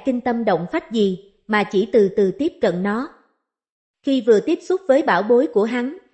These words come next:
nàng từ từ ngồi xuống, trong quá trình đó, đôi mày liễu của nàng cũng khẽ cau lại, coi bộ cơn đau đầu đời vẫn còn lưu lại đây. Nàng hành động rất nhẹ nhàng và cẩn thận,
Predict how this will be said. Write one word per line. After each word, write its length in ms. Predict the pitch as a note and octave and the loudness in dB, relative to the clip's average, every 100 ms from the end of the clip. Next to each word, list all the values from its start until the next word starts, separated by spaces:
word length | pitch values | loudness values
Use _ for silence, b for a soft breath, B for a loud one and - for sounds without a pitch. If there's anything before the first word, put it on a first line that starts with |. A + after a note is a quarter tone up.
| _ | _
nàng 220 | - A3 G3+ | -4 -4 0
từ 140 | A3 G3 | 2 2
từ 200 | G#3+ G3 | 2 0
ngồi 220 | G3+ F#3 | 0 -2
xuống, 320 | F#3+ A#3 D4 - _ _ | -2 -2 -2 -12 _ _
trong 180 | - A#3+ | -4 -4
quá 180 | A#3 B3 | -4 -6
trình 260 | D#4 A#3 F#3 | -2 -2 0
đó, 320 | G3+ B3 F4+ _ _ | -4 -4 -10 _ _
đôi 180 | A#3 A#3+ | 2 4
mày 200 | A3+ G3+ | 4 0
liễu 240 | F#3+ F3 E3+ | -2 -2 -2
của 180 | G3+ | -2
nàng 300 | A3+ A#3+ F#3+ F3 | 0 -2 -4 -6
cũng 180 | F#3 A3+ | -6 -4
khẽ 200 | A3 E3+ | -4 -4
cau 220 | C4+ A#3+ | -2 -2
lại, 300 | A3 E3+ D#3+ - _ _ | 0 -2 -4 -10 _ _
coi 180 | A#3+ A3+ | -4 0
bộ 200 | G3 F3 | 0 0
cơn 280 | B3+ A#3 | 0 -2
đau 180 | A3+ A3+ | -2 -2
đầu 220 | G#3+ G3 | 0 0
đời 240 | F3+ G3 F3+ | 0 0 0
vẫn 220 | F3 G#3 | -2 -4
còn 260 | B3 G3+ G#3 | -2 -2 2
lưu 160 | A#3+ | 2
lại 220 | A#3 E3+ | 2 -2
đây. 360 | E3+ G#3 G#3 - _ _ _ _ _ _ _ _ _ _ _ - | -2 -4 -4 -12 _ _ _ _ _ _ _ _ _ _ _ -6
Nàng 220 | A#3 G#3+ | -2 -2
hành 200 | A3 G3 | -2 -2
động 260 | G3 F3 G3 | 0 -2 -2
rất 200 | E4+ D#4 | -4 0
nhẹ 180 | A3 F3+ | 0 0
nhàng 320 | G3+ G3 F3+ | -2 -4 -4
và 140 | G3 | -4
cẩn 260 | F#3 E3+ G3+ | -2 -4 -4
thận, 280 | C4 F#3+ | -4 -4